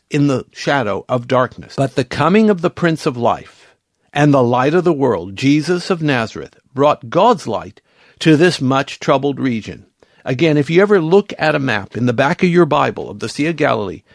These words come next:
remember that much of Jesus' ministry, it wasn't done around the whole of the lake. It was done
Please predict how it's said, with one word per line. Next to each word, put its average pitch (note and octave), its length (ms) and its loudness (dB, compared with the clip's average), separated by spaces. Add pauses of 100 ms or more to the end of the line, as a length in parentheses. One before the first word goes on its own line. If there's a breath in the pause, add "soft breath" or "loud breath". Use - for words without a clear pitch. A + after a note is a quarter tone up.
(260 soft breath)
remember F3+ 640 4
that E3 280 0
much C3 460 0
of G#3 120 -2
Jesus' D3+ 640 -2
ministry, C#3+ 640 0 (100)
it D3+ 260 2
wasn't A3+ 360 2
done F3 240 2 (140)
around C#3+ 340 4
the B2 100 2
whole A3 400 4
of A#2 140 2
the A2+ 120 0
lake. F2+ 400 -10 (480)
It F3 140 4
was D#3 200 4
done E3+ 400 2